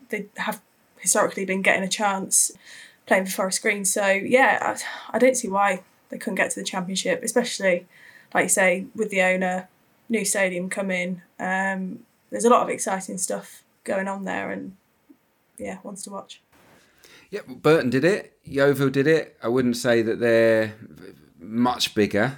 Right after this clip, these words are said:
Speaker 2: than, than Forest Green Rovers. And a sort of a follow-up, I just can't get my head around. Nancy, uh, how do you got time to play Football Manager? I mean, you work, you work for The Athletic, you've got to be out there getting stories every single day. I mean, I just don't know how you manage that.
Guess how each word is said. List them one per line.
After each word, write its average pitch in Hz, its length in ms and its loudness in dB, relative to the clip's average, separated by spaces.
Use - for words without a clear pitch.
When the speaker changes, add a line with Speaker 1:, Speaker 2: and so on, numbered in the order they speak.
Speaker 2:
than, 104 460 -2
than 104 180 0
Forest 104 380 2
Green 101 180 2
Rovers. 98 380 2
And 87 400 0
a 123 60 2
sort 127 240 -2
of 113 80 -2
a - 80 2
follow-up, 127 480 2
I - 20 -6
just - 220 -6
can't 151 200 2
get 120 120 2
my 117 80 2
head 135 100 2
around. 113 260 2
Nancy, 131 600 0
uh, 143 100 0
how 160 160 -2
do 196 140 2
you 170 80 4
got 170 260 0
time 175 240 4
to 151 100 -6
play 135 160 2
Football 196 260 -2
Manager? 101 540 0
I - 100 -6
mean, 139 200 0
you 139 60 0
work, 151 180 2
you 147 100 -6
work 151 200 2
for 139 80 -6
The 135 80 4
Athletic, 147 640 2
you've 131 160 2
got 147 120 6
to 135 100 4
be 143 180 6
out 143 220 6
there 131 160 6
getting 127 280 2
stories 147 760 2
every 139 200 0
single 127 360 -2
day. 143 400 2
I - 20 -2
mean, 135 240 0
I 135 100 -4
just 139 220 -10
don't 131 140 0
know 117 60 -2
how 120 120 -2
you 117 140 2
manage 220 260 -2
that. 95 280 -6